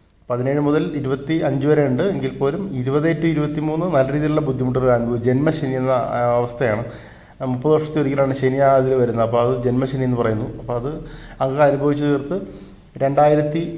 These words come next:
ഇരുപത്തിമൂന്നിലെ ശനി മാറ്റത്തോടുകൂടി, ഇരുപത്തിമൂന്ന് ജനുവരിയിലെ ശനി മാറ്റത്തോടുകൂടി ഒരു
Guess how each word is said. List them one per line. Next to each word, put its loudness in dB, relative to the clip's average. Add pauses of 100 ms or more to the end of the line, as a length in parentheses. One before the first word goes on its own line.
ഇരുപത്തിമൂന്നിലെ 2 (100)
ശനി 0
മാറ്റത്തോടുകൂടി, 2 (760)
ഇരുപത്തിമൂന്ന് 0 (100)
ജനുവരിയിലെ 4
ശനി 0
മാറ്റത്തോടുകൂടി 2
ഒരു -2